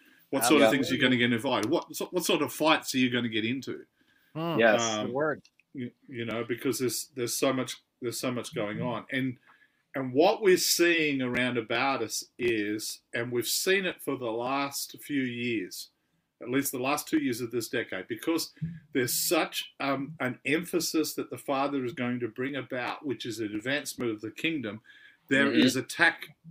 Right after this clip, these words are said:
Speaker 1: on kingdom mindsets and kingdom things,
Speaker 3: Kingdom
Speaker 1: fundamental
Speaker 3: mission.
Speaker 1: things that the,
Speaker 3: Yeah.
Speaker 1: the ene-, enemy's been going after. And, uh, you know, that's, that's a really interesting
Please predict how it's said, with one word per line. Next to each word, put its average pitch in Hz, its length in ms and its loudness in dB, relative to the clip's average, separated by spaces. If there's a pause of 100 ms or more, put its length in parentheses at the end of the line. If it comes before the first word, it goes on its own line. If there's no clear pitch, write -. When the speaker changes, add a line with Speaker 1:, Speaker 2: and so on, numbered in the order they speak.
(120)
Speaker 1:
on 135 520 2
kingdom 135 560 -2
mindsets 127 640 -2
and 113 160 -10
kingdom 135 440 -4
things, 113 640 -2 (320)
Speaker 3:
Kingdom 139 260 10
Speaker 1:
fundamental 139 440 8
Speaker 3:
mission. - 20 -6
Speaker 1:
things 127 420 0 (400)
that 123 140 0
the, 104 80 4
Speaker 3:
Yeah. 127 240 10
Speaker 1:
the 127 240 6
ene-, 127 280 2
enemy's 131 400 2
been 117 220 0
going 113 300 0
after. 123 360 -4 (840)
And, 117 420 0
uh, 110 240 2 (520)
you 123 140 -4
know, 110 140 -4
that's, - 480 -4 (500)
that's 131 240 6
a 170 60 2
really 104 340 -4 (560)
interesting 107 720 -6